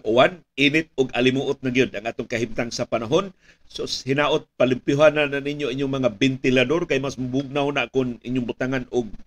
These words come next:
kanang limpyo bitaw, kung dili abog. Inyong mga aircon, kung wa pa ma-maintain, kuyaw di na namubugnaw, ah, kay perting inita sa atong, ah, sagubangon nga umaabot nga mga adlaw. Pero hinaot,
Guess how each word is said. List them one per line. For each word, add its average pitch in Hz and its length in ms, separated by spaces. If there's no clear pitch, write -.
kanang 139 240
limpyo 139 320
bitaw, 139 160
kung 131 240
dili 131 240
abog. 139 320
Inyong 165 320
mga 160 160
aircon, 165 400
kung 139 240
wa 151 160
pa 160 80
ma-maintain, 135 960
kuyaw 139 320
di 131 160
na 139 160
namubugnaw, 139 640
ah, 127 400
kay 135 160
perting 165 480
inita 131 320
sa - 240
atong, 123 480
ah, 110 80
sagubangon 123 640
nga 131 160
umaabot 123 560
nga 123 380
mga 107 260
adlaw. 101 300
Pero 170 260
hinaot, 175 400